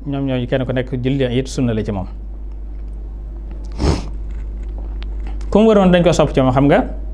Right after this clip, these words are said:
tegoon nañu mukallaf.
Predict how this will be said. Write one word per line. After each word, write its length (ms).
tegoon 220
nañu 140
mukallaf. 500